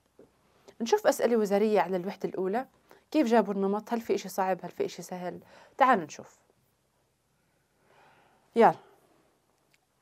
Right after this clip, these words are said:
آم، شفتوا القطع؟ مش إحنا مثلًا، آم، يعني كنا لما نحل السؤال،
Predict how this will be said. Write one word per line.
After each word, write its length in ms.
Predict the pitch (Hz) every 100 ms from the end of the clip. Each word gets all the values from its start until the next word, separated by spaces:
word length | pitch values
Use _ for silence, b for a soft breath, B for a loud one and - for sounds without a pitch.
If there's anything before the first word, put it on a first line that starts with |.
| _ _ _
آم، 520 | 196 190 185 185 180 - _ _ _ _ -
شفتوا 280 | 254 - 240
القطع؟ 400 | - - 170 175 _ _ _
مش 120 | - 180
إحنا 220 | - 185
مثلًا، 400 | 196 196 175 143 b b b b _
آم، 720 | 175 175 175 170 160 156 156 156 _ _ -
يعني 580 | 170 160 165 160 - - - -
كنا 400 | - 190 180 170 - - _
لما 260 | 175 170 170 - -
نحل 200 | - 202
السؤال، 560 | - - 185 180 180